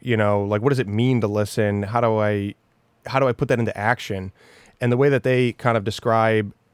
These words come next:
um, uh, listening in, in more layers is that, like, it, it is a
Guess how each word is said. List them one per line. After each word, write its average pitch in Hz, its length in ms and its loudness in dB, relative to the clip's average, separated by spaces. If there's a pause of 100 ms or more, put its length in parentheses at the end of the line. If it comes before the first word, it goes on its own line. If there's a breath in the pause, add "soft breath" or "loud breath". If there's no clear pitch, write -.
(240)
um, 107 520 -4 (1400)
uh, 110 200 -2 (1300)
listening 107 720 0
in, 110 260 -2
in 113 220 0
more 120 200 2
layers 107 500 0
is 117 200 -6
that, 110 180 -4
like, 107 320 -4
it, 123 240 -2
it 127 120 -4
is 117 180 0
a 107 340 0